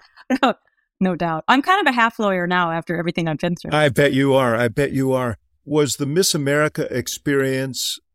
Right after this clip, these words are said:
Speaker 2: a help or a hindrance in those early years?
Speaker 1: Both. Um, definitely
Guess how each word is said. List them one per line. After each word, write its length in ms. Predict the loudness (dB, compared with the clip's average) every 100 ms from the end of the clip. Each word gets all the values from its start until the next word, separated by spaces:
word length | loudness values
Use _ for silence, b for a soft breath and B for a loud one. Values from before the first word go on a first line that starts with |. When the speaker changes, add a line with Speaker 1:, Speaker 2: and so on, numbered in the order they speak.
| -6
Speaker 2:
a 100 | -2
help 300 | 2 2 4
or 100 | 4
a 80 | 4
hindrance 880 | 2 0 0 -2 -2 -6 -6 -8 -12 _ _ -6
in 200 | -4 -2
those 260 | -2 -2
early 400 | -2 -2 -2 -2
years? 480 | -4 -6 -6 -10 -18 _ _ _ _ _ _ _ _ _
Speaker 1:
Both. 380 | 2 2 0 -14 _ _ _ _ _ 2
Um, 580 | 4 4 2 0 -4 -8 _ _ -18 0
definitely 1000 | 0 2 2 2 0 -2 -2 -4 -8